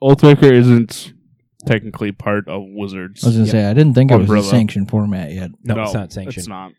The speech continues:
Speaker 3: But it's notable to anybody who plays Oathbreaker. They're, uh, a format that was h-, very well received, uh,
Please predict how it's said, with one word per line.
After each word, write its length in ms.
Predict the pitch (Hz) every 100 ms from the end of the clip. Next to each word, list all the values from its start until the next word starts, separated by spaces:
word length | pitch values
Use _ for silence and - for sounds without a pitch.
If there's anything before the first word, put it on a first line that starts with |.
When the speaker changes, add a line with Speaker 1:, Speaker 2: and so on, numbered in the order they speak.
| _ _ -
Speaker 3:
But 140 | 117
it's 200 | 107 -
notable 420 | 147 143 151 147 143
to 160 | 120
anybody 400 | 113 120 113 113
who 160 | 104 107
plays 360 | - 110 107 95
Oathbreaker. 600 | 95 85 85 82 87 82 _ _ _ -
They're, 460 | 113 110 107 107
uh, 340 | 92 92 90 90
a 60 | 95
format 440 | 123 117 120 120
that 220 | 104 92 -
was 220 | 95 87
h-, 60 | - - - _
very 280 | 117 113 127
well 240 | 110 107 98
received, 560 | 90 - 117 143 - -
uh, 360 | 90 87 87